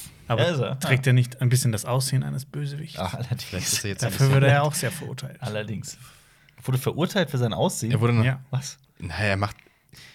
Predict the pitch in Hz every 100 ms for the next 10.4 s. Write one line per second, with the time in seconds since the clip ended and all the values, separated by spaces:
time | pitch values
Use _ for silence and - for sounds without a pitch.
0 | _ _ _ - 120 156 147 127 135 165
1 | 185 180 170 170 151 147 123 147 123 165
2 | 147 135 127 131 131 131 123 139 180 139
3 | 143 143 - 120 254 311 220 175 220 208
4 | 214 139 135 123 160 151 - 208 185 175
5 | 143 135 160 165 143 107 104 107 82 110
6 | 156 139 95 110 120 120 113 175 120 170
7 | 262 - - - - 101 82 - - -
8 | - - 120 202 185 151 165 240 269 123
9 | 123 127 123 113 127 104 104 - 98 92
10 | 80 - 76 90